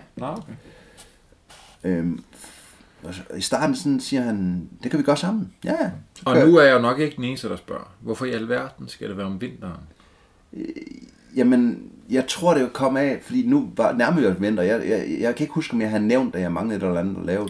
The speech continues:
Speaker 2: den vinter.
Speaker 1: Fordi så vidt jeg forstår, så er der ikke nogen i Danmark, der har gjort det her
Speaker 2: Nej, nej.
Speaker 1: om vinteren.
Speaker 2: Overhovedet ikke.
Speaker 1: Nej.
Speaker 2: Øhm,
Speaker 1: Er det en
Speaker 2: og
Speaker 1: af grundene?
Speaker 2: Det er en af grundene.
Speaker 1: Okay.
Speaker 2: Øhm, og så også fordi den kommer lige der om efteråret.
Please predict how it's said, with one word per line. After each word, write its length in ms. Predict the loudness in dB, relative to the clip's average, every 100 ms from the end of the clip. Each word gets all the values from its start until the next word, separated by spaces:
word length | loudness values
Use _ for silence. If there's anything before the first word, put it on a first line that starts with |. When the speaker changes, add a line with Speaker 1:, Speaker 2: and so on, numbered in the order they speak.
| -4
Speaker 2:
den 120 | -2
vinter. 200 | -2 -2 -6
Speaker 1:
Fordi 140 | -4 0
så 100 | 2
vidt 120 | 4
jeg 80 | 2
forstår, 300 | 2 0 2
så 120 | 0
er 40 |
der 60 | 0
ikke 140 | 0
nogen 140 | -2 -2
i 40 |
Danmark, 340 | -2 -2 -4 -8
der 60 |
har 80 | -8
gjort 320 | -6 -8 -10
det 80 | -12
her 80 | -12 -12 -4
Speaker 2:
Nej, 80 | -2
nej. 80 | 0
Speaker 1:
om 40 |
vinteren. 340 | -2 -2 -6 -6 -10 -4
Speaker 2:
Overhovedet 340 | 0 2 0
ikke. 120 | -4
Speaker 1:
Nej. 500 | -8 -10 -12 -6 -4
Speaker 2:
Øhm, 360 | -2 -2 -4 -2
Speaker 1:
Er 40 |
det 120 | 4
en 60 | 4
Speaker 2:
og 60 | 6
Speaker 1:
af 60 |
grundene? 280 | 6 4 2 -6 -16 -4 0
Speaker 2:
Det 160 | 4
er 40 | 4
en 60 |
af 80 | 4
grundene. 320 | 0 -2 -4 4
Speaker 1:
Okay. 480 | 6 8 4 2 0
Speaker 2:
Øhm, 240 | -2 -4 -6
og 100 | -2
så 100 | 0
også 160 | 0
fordi 140 | -2 -2
den 160 | -2
kommer 320 | -2 0 2 2
lige 120 | 2
der 120 | 0
om 80 | -2
efteråret. 480 | -6 -6 -8 -10